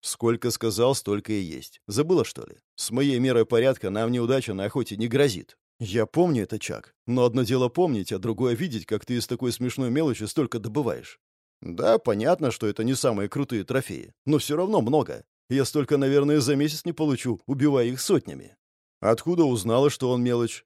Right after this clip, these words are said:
По размеру судишь?" Я же не слепая. Ты его почти пополам разорвал одной стрелой. Он ничтожнее мелкого суслика.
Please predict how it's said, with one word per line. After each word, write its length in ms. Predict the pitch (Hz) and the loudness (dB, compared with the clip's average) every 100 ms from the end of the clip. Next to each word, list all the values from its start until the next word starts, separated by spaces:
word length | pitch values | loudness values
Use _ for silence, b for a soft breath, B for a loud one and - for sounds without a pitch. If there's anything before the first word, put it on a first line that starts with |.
| _ | _
По 100 | - | -4
размеру 400 | 104 107 165 214 | -2 0 2 2
судишь?" 460 | 208 - - - - _ _ _ _ - | 0 -4 -10 -18 -20 _ _ _ _ -10
Я 240 | 95 135 | -2 0
же 140 | 131 117 | 0 -2
не 140 | 104 | -2
слепая. 680 | - 104 - 104 80 53 - - | -4 -6 -4 -4 -6 -10 -16 -6
Ты 100 | 175 | -2
его 140 | 214 | -2
почти 300 | - 202 - | -2 -4 -4
пополам 520 | 202 196 202 202 139 | -6 -4 0 2 4
разорвал 460 | 117 120 143 139 90 | 2 4 4 4 0
одной 240 | 113 135 110 | -2 -2 -4
стрелой. 440 | - 135 65 - _ _ | -2 -4 -4 -10 _ _
Он 280 | 120 156 170 | 0 2 2
ничтожнее 640 | 175 - 214 214 127 113 | -2 -4 -2 0 0 0
мелкого 460 | 120 170 170 180 196 | 2 0 0 0 0
суслика. 680 | - 190 - - - - | -2 -6 -8 -14 -16 -20